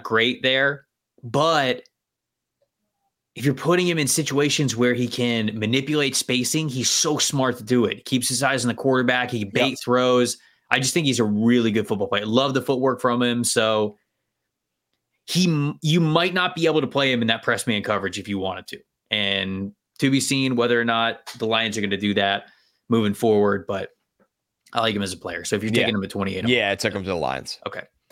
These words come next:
Speaker 1: <sighs> Bills twenty-nine.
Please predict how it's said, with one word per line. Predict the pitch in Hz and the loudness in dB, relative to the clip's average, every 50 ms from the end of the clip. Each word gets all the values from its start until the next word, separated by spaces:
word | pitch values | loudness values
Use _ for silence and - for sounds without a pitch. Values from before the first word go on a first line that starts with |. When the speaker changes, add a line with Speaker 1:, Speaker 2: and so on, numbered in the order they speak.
| - - _ _ _ _ _ _ _ _ _ _ _ _ _ _ - | -20 -20 _ _ _ _ _ _ _ _ _ _ _ _ _ _ -14
Speaker 1:
<sighs> | - - - - - - - - - - - - - - - - - - - _ | -12 -10 -10 -10 -10 -12 -12 -12 -12 -12 -12 -12 -12 -12 -14 -14 -14 -16 -10 _
Bills | - 120 117 117 120 127 127 - | 0 2 2 4 2 2 0 -4
twenty-nine. | - - 113 110 107 107 107 104 101 104 104 104 107 110 113 123 135 143 151 160 175 202 208 208 | -6 -6 -6 -6 -4 -4 -4 -4 -4 -2 -2 -2 0 0 0 0 0 0 -2 -2 -2 -2 -2 -4